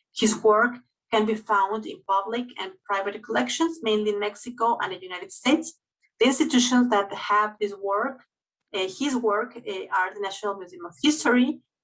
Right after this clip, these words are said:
the Senate of Mexico, the National Polytechnic Institute, um, the Secretariat of Communications and Transportation, the Public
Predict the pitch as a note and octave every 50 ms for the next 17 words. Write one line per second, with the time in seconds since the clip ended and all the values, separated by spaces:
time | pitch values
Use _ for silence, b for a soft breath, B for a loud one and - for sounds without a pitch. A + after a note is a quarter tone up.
0 | _ _ G3+ G3+ - - A3 G#3 G#3 G3+ G3+ G#3 G#3 G3+ - - A3 B3 B3 -
1 | - - - B3 A#3+ B3 B3 A#3+ A3 A3 - - G#3+ G#3 G#3+ - A3+ G#3+ G#3 G#3
2 | - F#3+ F#3 F3+ - - G3+ G3 G3 G3+ G3 G3 - - - G#3+ G#3+ G#3+ - C#4
3 | B3+ - - D#4+ E4 E4 - - _ _ _ _ _ _ _ _ _ - - -
4 | C3 - B2+ A#2+ - - - G#3+ G3 - - G#3+ G#3 G#3+ G#3 G3+ G3+ G3+ G3+ G3
5 | G3 G3 F#3+ - - - _ - G3+ G3 F#3+ F#3 F3 - F3+ G3+ A3 A3 - C#4
6 | C#4+ D#4 D4+ - - - F#3 - - - A3+ A#3 A3+ - B3+ B3 B3 - A#3+ A#3+
7 | A#3 A3+ C4 C4 B3+ A#3+ G#3+ G#3+ - G#3+ A3 A3 A3+ A#3 A#3+